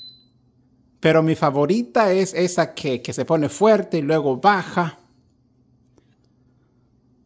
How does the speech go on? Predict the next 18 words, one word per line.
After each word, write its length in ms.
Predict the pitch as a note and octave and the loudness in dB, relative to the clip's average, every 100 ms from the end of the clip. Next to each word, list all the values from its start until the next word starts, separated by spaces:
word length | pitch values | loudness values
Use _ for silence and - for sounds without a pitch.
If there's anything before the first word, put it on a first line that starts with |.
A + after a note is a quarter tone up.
| - | -12
Se 140 | - | -4
mira 220 | B2+ D3+ | 0 2
así 300 | D#3+ - D#3 | 0 0 -4
bastante, 720 | C3 A#2 - D3 D3 C#3+ A#2+ - | -2 -4 -4 -4 -4 -4 -4 -2
como 200 | D3 C#3+ | -2 -2
que 120 | D3 | -4
si 120 | - | -4
fuera, 260 | - C#4+ A3+ | -2 -2 0
bueno, 260 | A3+ D4 | -2 -2
un 160 | G#3+ G3+ | -2 0
poco 260 | G#3 G#3 | 0 2
real. 380 | E3+ C#3+ E3+ F#3+ - _ _ _ _ _ _ _ _ _ _ _ _ _ _ - | 2 2 -2 -4 -14 _ _ _ _ _ _ _ _ _ _ _ _ _ _ -4
Ay, 200 | F3 C3+ | -2 -2
no, 160 | C3 | -6
miren 260 | C3 F#3 F3+ | -4 -4 -2
qué 180 | - F#3+ | 0 0
bonito 460 | E3+ D#3 F3+ E3+ | 2 0 0 0
eso. 380 | D#3 - A#2+ - | -2 -2 -10 -12